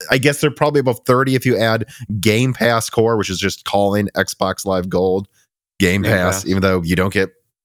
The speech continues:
Speaker 1: really what, any of that stuff. Um, and, you know, a year ago, he said if they don't get close to or better than some of the charts that were being thrown in his face,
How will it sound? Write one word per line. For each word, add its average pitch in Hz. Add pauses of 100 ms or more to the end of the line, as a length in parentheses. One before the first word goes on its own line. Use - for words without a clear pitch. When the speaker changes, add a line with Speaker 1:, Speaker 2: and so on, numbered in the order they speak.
(140)
Speaker 1:
really 104
what, 101
any 101
of 104
that 101
stuff. 107 (540)
Um, 104 (120)
and, 139 (220)
you 127
know, 190
a 120
year 131
ago, 147
he 127
said 131
if 120
they 127
don't 143
get 127
close 123
to 104 (320)
or 104
better 113 (100)
than 95
some 107
of 98
the 90
charts 110
that -
were 82
being 82
thrown 90
in 87
his 87
face, 92